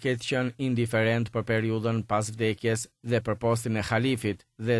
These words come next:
zëvendësit të tij, si çështje më e rëndësishme e umetit islam, të mos ketë caktuar zëvendës?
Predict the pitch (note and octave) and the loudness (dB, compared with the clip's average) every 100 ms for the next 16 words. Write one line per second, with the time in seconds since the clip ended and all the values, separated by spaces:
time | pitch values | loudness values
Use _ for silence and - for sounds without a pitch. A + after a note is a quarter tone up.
0 | G2+ G2 G#2+ A#2 A#2 G#2+ A2 A2+ A2 A2 | 2 0 0 0 -2 -2 -4 -2 -2 -2
1 | - A#2 B2+ A#2+ A#2 B2+ A#2 A#2 A2+ A2+ | -4 -4 0 0 0 0 2 2 2 0
2 | - A#2 A2+ A2 G#2+ G#2+ A2 G#2 A2 G#2 | 0 -2 0 -2 0 0 -2 -4 -4 -4
3 | A2+ A2 A#2 A#2+ _ - B2+ B2 A#2 C3 | 0 0 0 -4 _ -4 0 0 0 -2
4 | A#2 A#2 A2 B2+ A2+ G#2+ A2 A2 A2+ B2 | 0 -2 0 2 2 2 0 0 0 0
5 | - | -4